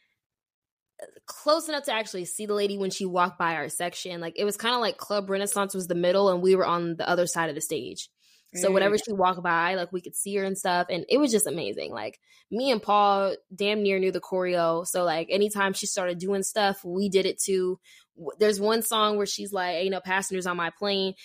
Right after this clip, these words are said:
Speaker 1: Me and, me and Paul doing the, the plane arms, <laughs> like, "Take it to another level." Like, yeah, we were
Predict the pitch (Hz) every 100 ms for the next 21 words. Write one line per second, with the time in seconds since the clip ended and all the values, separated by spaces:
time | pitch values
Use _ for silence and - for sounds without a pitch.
0 | - 190 220 214 208 226 226 196 208 196
1 | 208 196 180 175 - _ _ 185 - 233
2 | 214 196 196 202 185 185 190 185 - 622
3 | 679 784 762 762 - - 880 906 - -
4 | - - - - - - - - _ -
5 | - - 285 - 277 254 254 247 302 381
6 | 415 392 392 392 392 403 370 359 359 359
7 | - 226 202 196 196 160 143 196 240 240
8 | 220